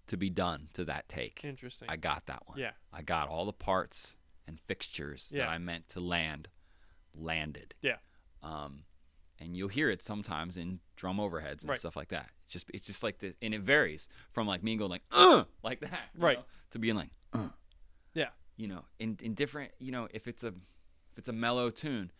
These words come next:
Speaker 1: and I just kinda hit it and it felt right and it felt sincere.
Speaker 2: Yeah.
Speaker 1: That, that's the gauge though.
Speaker 2: Yeah.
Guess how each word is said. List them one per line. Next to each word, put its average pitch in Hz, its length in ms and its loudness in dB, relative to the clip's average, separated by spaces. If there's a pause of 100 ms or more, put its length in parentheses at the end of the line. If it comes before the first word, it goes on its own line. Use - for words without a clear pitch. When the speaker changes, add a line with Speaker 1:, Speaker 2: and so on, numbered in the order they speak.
(400)
Speaker 1:
and 90 140 -8
I 90 100 -4
just 92 200 -10
kinda 95 240 -6
hit 101 200 -4
it 92 200 -4
and 82 120 -10
it 78 80 -10
felt - 320 -12
right 87 240 -8
and - 120 -20
it - 80 -20
felt 90 240 -10
sincere. - 760 -4
Speaker 2:
Yeah. 147 180 2
Speaker 1:
That, 147 200 0
that's 139 300 4
the 135 80 -2
gauge 135 340 4
though. - 180 -6
Speaker 2:
Yeah. 165 200 2